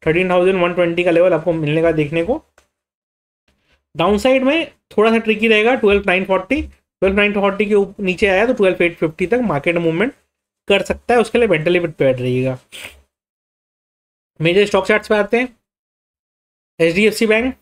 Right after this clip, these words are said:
जब तक सेवनटीन हंड्रेड होल्ड किया था, मार्केट बचा हुआ था, जैसे ही इसने तोड़ा, कहानी खत्म हो गई इसकी। वन डे टाइम फ्रेम पे देखिए तो ये भी फिफ्टी में आ गया, but यही रेंज से इसने ब्रेकआउट भी स्टार्ट किया था।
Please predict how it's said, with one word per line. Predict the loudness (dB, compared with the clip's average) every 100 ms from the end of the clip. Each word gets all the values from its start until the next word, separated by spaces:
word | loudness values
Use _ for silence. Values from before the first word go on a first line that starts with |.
| _ _ _ _ _ _ _ -4
जब | -2 -2
तक | -2 -4
सेवनटीन | 0 0 2 2
हंड्रेड | 4 4 4
होल्ड | 4 2
किया | 2 2
था, | 2 0 -4 _ _ _ _ _ -6
मार्केट | -4 0 0
बचा | 2 2
हुआ | 2 2
था, | 2
जैसे | 0 0 -2
ही |
इसने | 0 -2
तोड़ा, | 0 0 0 -4 _ _ _ _ _ -6
कहानी | -2 0 0
खत्म | -2 -2 -2
हो | -2
गई | -6
इसकी। | -10 -16 _ _ _ _ _ _ _ _ _ _ _ _ _ _ _
वन | -2 2
डे | 2
टाइम | 2 0 0
फ्रेम | 0 0
पे |
देखिए | 0 2 2
तो |
ये | 2 2
भी | 0
फिफ्टी | -2 -2 -2
में | 0 0
आ | 0
गया, | -2 -6 _ _ -2
but | 2
यही | 4 4
रेंज | 2 0 0
से | -2
इसने | 0
ब्रेकआउट | 0 0 2 0
भी | 2 0
स्टार्ट | 0 -2 -2
किया | -4 -4
था। | -6